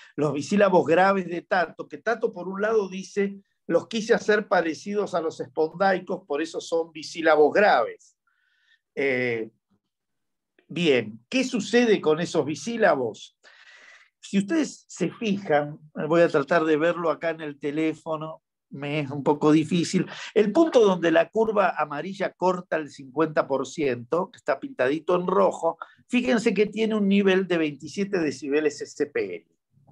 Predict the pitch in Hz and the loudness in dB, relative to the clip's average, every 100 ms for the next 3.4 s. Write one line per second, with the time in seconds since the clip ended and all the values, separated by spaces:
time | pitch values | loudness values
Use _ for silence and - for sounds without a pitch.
0 | - 170 196 - - - 202 233 180 143 | -2 4 4 2 -8 0 4 4 4 4
1 | 147 147 147 170 170 - 147 127 127 107 | 4 4 2 2 0 -2 -2 0 2 2
2 | 98 87 - _ - - - - _ - | 0 -8 -16 _ -20 -20 -20 -20 _ 0
3 | 180 185 185 | 4 6 4